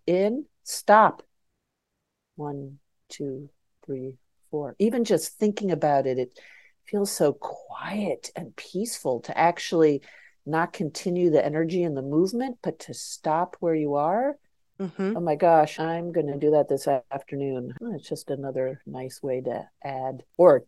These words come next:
Speaker 1: delete something that doesn't need to be in that box breathing. Just the breathe in and the exhale. I love it. The other, I don't know if this is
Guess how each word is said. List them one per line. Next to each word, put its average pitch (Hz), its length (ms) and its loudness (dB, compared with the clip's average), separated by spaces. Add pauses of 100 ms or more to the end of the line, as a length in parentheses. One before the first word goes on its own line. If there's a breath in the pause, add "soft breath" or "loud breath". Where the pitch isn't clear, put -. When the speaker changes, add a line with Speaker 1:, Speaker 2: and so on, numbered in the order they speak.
(140)
Speaker 1:
delete 180 400 4
something 147 480 4
that 156 140 6
doesn't 160 260 6
need 151 200 2
to - 100 2
be 208 220 8
in 185 100 10
that 151 200 4
box 143 300 6
breathing. 131 480 0 (180)
Just - 280 -8
the 156 60 4
breathe 151 360 2
in 151 240 4
and 135 160 -6
the 131 120 -4
exhale. 127 520 -4
I - 40 -4
love 143 340 2
it. 123 180 2 (520 loud breath)
The 208 100 10
other, 370 420 8
I - 120 -12
don't 311 120 -4
know 233 300 4
if - 160 -2
this 180 240 2
is 139 300 0